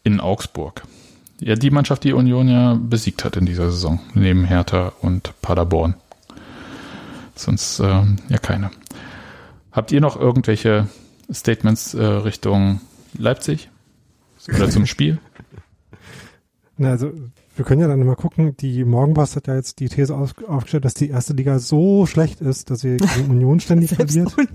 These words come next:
Speaker 3: Union da gewinnen kann. Ernsthaft jetzt so?
Speaker 1: Ja, so ähnlich. Dass die Spitzenteams so schlecht sind, weil sie alle gegen Union keine Punkte holen.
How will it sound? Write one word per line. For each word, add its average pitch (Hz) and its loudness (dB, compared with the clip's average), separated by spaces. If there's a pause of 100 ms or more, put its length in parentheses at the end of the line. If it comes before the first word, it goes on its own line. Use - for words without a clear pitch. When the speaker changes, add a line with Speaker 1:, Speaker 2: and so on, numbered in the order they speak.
(120)
Speaker 3:
Union 302 0
da 220 2
gewinnen 233 0
kann. 294 -2 (440)
Ernsthaft 208 -2
jetzt - -4
so? 403 -2
Speaker 1:
Ja, 92 0
so 92 -4
ähnlich. 92 0
Dass 101 -2
die 110 0
Spitzenteams 120 0
so 110 0
schlecht - -2
sind, 113 0
weil 98 0
sie 104 -2
alle 101 -4
gegen 98 -2
Union 92 -2
keine 95 -6
Punkte 95 -6
holen. 98 -6